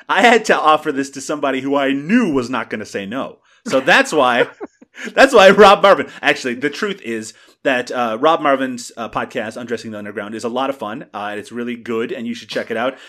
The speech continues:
And I was on it previously, and, uh, I know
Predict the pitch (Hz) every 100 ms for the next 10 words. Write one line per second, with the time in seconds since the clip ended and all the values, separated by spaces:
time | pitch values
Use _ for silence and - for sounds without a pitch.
0 | - - 131 131 147 170 160 139 156 135
1 | - 175 160 120 113 113 - 127 123 120
2 | 117 - 117 113 110 123 117 _ 143 139
3 | 165 135 120